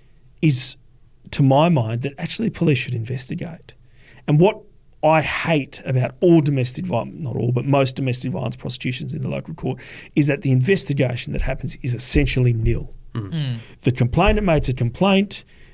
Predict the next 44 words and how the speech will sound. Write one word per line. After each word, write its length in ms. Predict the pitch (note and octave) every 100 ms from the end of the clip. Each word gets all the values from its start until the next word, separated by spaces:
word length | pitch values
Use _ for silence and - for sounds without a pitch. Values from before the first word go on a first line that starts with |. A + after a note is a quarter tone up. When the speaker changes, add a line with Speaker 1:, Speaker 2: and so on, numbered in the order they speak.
| -
Speaker 1:
That 200 | D3 F3+
now 140 | D3 C3
these 240 | C#3 D3+
days 240 | D3 B2+
is 140 | A2 A2
recorded, 500 | A2+ - E3 F3+ D#3+
which 180 | C3 A#2+
is 120 | A#2+
a 40 |
good 220 | B2+ F3
thing, 260 | F3+ G3+ G3+ - -
and 120 | - A#2+
it's 100 | -
put 280 | - F#3+ F#3+
before 260 | C3 D#3+
the 100 | D3
court. 360 | C3 B2+ A2+ - -
Speaker 2:
Yeah. 140 | G#2 - - - - -
Speaker 1:
Right? 300 | D#3 G3+ - -
Well, 160 | E3
what 200 | D#3 G3+
about 460 | G#3+ F3+ E3+ D#3 - - - - - - -
the 160 | C#3+
risk 440 | C#3+ D#3+ - - - - - - -
to, 360 | - C#3+ C3+ C#3 D#3 D#3
what 160 | D#3+ E3+
about, 200 | F3+ C#3+ -
f-, 340 | - - - -
forget 220 | - C#4
about 160 | B3 B3
the 60 |
risk 160 | D3 -
to 80 | C3+
the 80 |
defendant 460 | A#2 - D3+ D#3+ B2
that 120 | A#2
there's 200 | B2 A#2
lying 280 | C3 C#3 C#3
and 100 | B2
there 60 | A#2+
might 180 | A2+
be 120 | A#2+ B2
exculpatory 580 | - - - A#2+ B2+
evidence. 240 | E3 F#3+